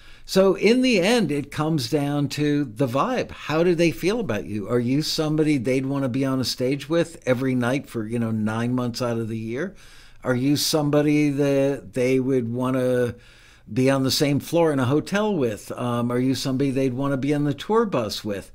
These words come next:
Um, all those things. Are you gonna bring something positive, positive energy to the mix? Or are you gonna be somebody who's a negative Nancy, sorry, Nancy <laughs> Clow, um, or, you know, kind of an energy drain on the whole situation? So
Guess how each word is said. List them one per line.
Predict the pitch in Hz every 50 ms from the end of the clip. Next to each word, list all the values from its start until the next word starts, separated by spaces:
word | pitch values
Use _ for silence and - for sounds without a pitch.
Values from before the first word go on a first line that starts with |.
| - - - - - - - - - -
Um, | 104 135 135 135 135 135 139 139 139 139 135 110 - -
all | 175 226 269 285
those | 262 180 131 117 - -
things. | 123 104 104 92 -
Are | 135
you | 135 139 135 139
gonna | 151 151 147
bring | 131 113 98 110 127 135 143 156 160 160 165 165 -
something | - - 156 151 143 - 160 143 135 - - _
positive, | - - - - 131 143 139 147 165 151 160 165 156 131 -
positive | - - 139 143 139 139 139 135 113 - -
energy | - 123 139 151 156 139 156 165 160
to | 165 - - 165
the | 156 160
mix? | 160 160 175 190 180 -
Or | 156
are | 147 143
you | 143 143
gonna | 139 160 156 147
be | 135 156 151
somebody | 143 - - 151 151 151 156 151 143
who's | 131 151 160 156 151 147 135 - - - - - - - - - - - - -
a | - 139 131
negative | 135 139 143 151 151 160 151 151 147 147 135 120 117
Nancy, | 127 127 135 127 - - 131
sorry, | 110 - - 110 98 104 98
Nancy | 92 92 92 98 104 - 113 -
<laughs> |
Clow, | - - 123 - - - 180 - - 175 - - - - 170 180 156 -
um, | 139 135 127 131 131 131 131 127 123 123
or, | - 139 143 143 143
you | 143 147 151
know, | 135 123 120
kind | 117 - 160 143
of | 135 123
an | 127 117 -
energy | 131 135 139 147 147 131 117 147 143
drain | 135 123 123 127 127 131 139 143 143
on | 135 127
the | 123 120
whole | 110 123 143 139
situation? | - - - 151 123 - 143 139 135 131 135 131 - - 143 139 135
So | 123 - - 156 147 143 139 131 127